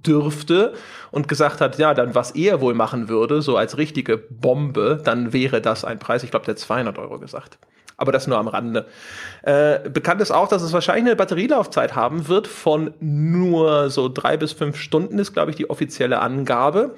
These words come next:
Gerade bei, also, sag ich mal, hardware-hungrigen Spielen, insbesondere sowas wie eben Zelda, da wird das sich wahrscheinlich so in die drei, vielleicht auch eher zweieinhalb Stunden Richtung orientieren.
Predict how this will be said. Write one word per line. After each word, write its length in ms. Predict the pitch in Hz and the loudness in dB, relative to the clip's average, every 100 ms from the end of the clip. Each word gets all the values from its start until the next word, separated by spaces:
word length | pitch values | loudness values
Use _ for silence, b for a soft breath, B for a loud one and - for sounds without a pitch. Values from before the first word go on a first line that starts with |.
| - | -2
Gerade 240 | 135 147 | 2 2
bei, 300 | 127 143 135 | 2 2 2
also, 480 | 139 139 131 131 123 - | 2 2 2 0 -2 -6
sag 220 | 139 131 | -2 0
ich 40 | |
mal, 160 | 135 120 | 0 2
hardware-hungrigen 840 | 135 160 170 151 180 226 214 196 | 2 2 2 2 4 2 0 -4
Spielen, 420 | 202 - 202 202 202 | -6 -4 0 2 0
insbesondere 540 | 165 - 156 151 151 | -2 -4 -2 0 0
sowas 260 | 143 139 135 | 0 0 0
wie 140 | 135 | 0
eben 160 | 143 143 | 0 0
Zelda, 440 | 131 156 175 175 B B B B | 2 2 2 -2 B B B B
da 340 | 135 139 135 123 | 2 4 4 2
wird 140 | 165 | 2
das 160 | 165 160 | 2 0
sich 120 | 151 | 2
wahrscheinlich 440 | 139 - 139 156 | 0 2 0 2
so 80 | 165 | 0
in 100 | 143 | 0
die 240 | 139 135 139 - | -2 -4 -6 -10
drei, 540 | - 120 127 147 247 262 | 0 2 4 4 2 -2
vielleicht 240 | 131 123 | -2 -2
auch 60 | 101 | 0
eher 180 | 120 | 0
zweieinhalb 540 | - 107 135 160 165 165 | 0 0 2 2 0 -2
Stunden 420 | - 175 180 185 | -2 -2 -2 -2
Richtung 380 | 175 185 190 185 | 0 0 -2 0
orientieren. 800 | 170 175 185 190 196 202 240 | -2 0 -2 -2 -2 -2 -2